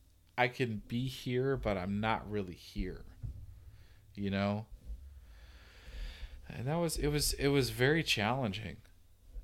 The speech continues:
to, to have to do that. I think for me, it was towing the line was the hardest thing for me. I think I always felt like I was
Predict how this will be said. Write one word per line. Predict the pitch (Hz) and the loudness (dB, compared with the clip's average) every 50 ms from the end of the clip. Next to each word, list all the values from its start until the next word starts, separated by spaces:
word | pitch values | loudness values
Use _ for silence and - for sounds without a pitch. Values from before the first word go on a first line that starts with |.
| - - | -10 -8
to, | - - - 123 117 113 110 110 107 104 104 98 - - - - - - - - - - | -6 -4 -2 0 2 2 2 2 2 2 0 0 -2 -2 -4 -6 -8 -4 -4 -2 0 0
to | 120 | 0
have | 110 - - 120 120 - | 0 2 2 2 2 0
to | - 107 | -2 -2
do | 104 107 107 | 0 0 0
that. | 110 107 98 98 | 2 2 2 2
I | 104 113 | 2 2
think | - - 135 127 | 0 -2 -4 -4
for | - - 120 107 | -2 -2 0 0
me, | 101 110 117 131 | 0 0 0 0
it | 131 110 | 0 -2
was | 107 98 - - | -2 -2 -2 -4
towing | - - - 123 117 120 127 127 120 104 | -6 -4 2 4 4 4 4 2 0 -2
the | 90 85 | -2 -4
line | 82 82 85 87 87 87 85 90 87 76 65 62 - - - - - - - - - - | -4 -4 -4 -2 -2 -2 -2 -2 -4 -6 -8 -12 -14 -16 -20 -20 -20 -20 -20 -20 -14 -12
was | 117 104 - | -12 -10 -8
the | - 92 | -8 -8
hardest | - - 98 92 90 92 92 - - | -6 -4 -2 -2 -2 -4 -6 -6 -8
thing | 95 90 95 98 | -6 -8 -8 -8
for | - - 85 | -10 -10 -10
me. | 92 90 - - - - - - - - - - - - - - - - | -10 -10 -12 -14 -14 -16 -18 -20 -20 -20 -20 -20 -20 -20 -20 -20 -12 -4
I | 113 | 0
think | 113 117 120 120 | 2 4 6 6
I | 113 | 8
always | 107 110 120 123 127 123 123 - | 8 10 10 8 8 6 4 0
felt | - - 113 107 107 92 82 95 | 0 4 4 4 6 4 2 4
like | 104 101 101 98 98 98 - - - - - _ - | 6 6 6 6 4 2 -2 -8 -16 -20 -16 _ 2
I | 98 101 101 101 | 4 6 6 6
was | 98 98 101 101 101 101 101 98 101 98 - - - - - - | 4 2 2 2 2 4 4 4 4 4 4 4 4 2 2 0